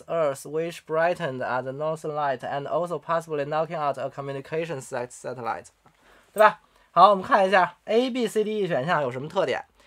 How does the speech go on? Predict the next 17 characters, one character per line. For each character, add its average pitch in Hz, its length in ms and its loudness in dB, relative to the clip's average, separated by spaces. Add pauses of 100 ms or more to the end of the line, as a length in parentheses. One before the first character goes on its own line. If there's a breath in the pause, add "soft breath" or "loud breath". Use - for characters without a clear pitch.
(180 soft breath)
也 170 80 -14
就 233 100 2
是 233 60 4
说 254 80 12 (120)
A、 285 260 4
B、 269 200 -2
C 285 280 -6
选 139 260 2
项 160 460 4
是 180 180 -6
怎 143 100 -2
么 120 120 -10
着 139 120 4
啊？ 143 320 6
都 214 200 2
是 170 260 4 (560 soft breath)
an 180 400 2